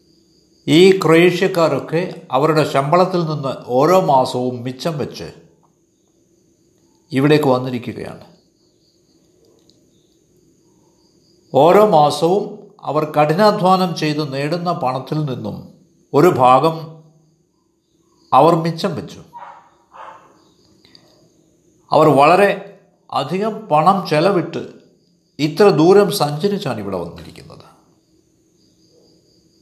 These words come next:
എന്നിട്ട് സ്വാമി പറഞ്ഞു, "ഇനി ഞാൻ നിങ്ങളോട് മറ്റൊരു കാര്യം പറയാം." "എന്താണത് സ്വാമി?"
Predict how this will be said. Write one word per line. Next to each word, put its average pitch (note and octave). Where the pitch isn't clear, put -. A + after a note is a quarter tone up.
എന്നിട്ട് F3
സ്വാമി D3+
പറഞ്ഞു, F#2
"ഇനി E3+
ഞാൻ G3+
നിങ്ങളോട് F3+
മറ്റൊരു E3
കാര്യം E2
പറയാം." -
"എന്താണത് C#3+
സ്വാമി?" A2+